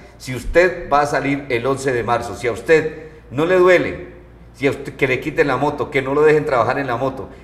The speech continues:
que le obliguen a pagar Metrolínea, que le obliguen a pagar taxi, hombre, grave. Entonces, asista a la marcha, comparta el video con muchos amigos. Saludo para Ramón Contreras en San Antonio del Táchira.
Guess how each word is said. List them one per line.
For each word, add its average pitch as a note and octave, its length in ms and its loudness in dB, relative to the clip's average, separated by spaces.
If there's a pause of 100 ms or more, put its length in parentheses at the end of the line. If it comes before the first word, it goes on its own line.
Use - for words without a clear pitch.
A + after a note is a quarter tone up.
(120)
que D3 80 -4
le C#3+ 80 2
obliguen C#3+ 600 0
a C#3 60 0
pagar C3 280 0
Metrolínea, B2+ 680 -4
que A#2+ 80 -6
le A#2+ 80 0
obliguen C3+ 320 -2
a C3 60 -4
pagar A#2+ 280 -2
taxi, C3+ 320 -2
hombre, B2 280 -6
grave. A#2 320 2 (600)
Entonces, B2 440 -4 (640)
asista A2+ 500 -2
a - 20 2
la G#2 100 -2
marcha, A#2 340 -2
comparta A#2+ 420 2
el A2+ 80 0
video A2+ 240 0
con A2 140 -4
muchos G#2 260 -8
amigos. F#2+ 440 -6 (340)
Saludo C3 260 4
para B2+ 180 4
Ramón A2+ 280 0
Contreras C#3+ 840 2
en A2 200 -4
San G#2+ 140 0
Antonio C3 360 -2
del C3 160 -4
Táchira. F2 440 -2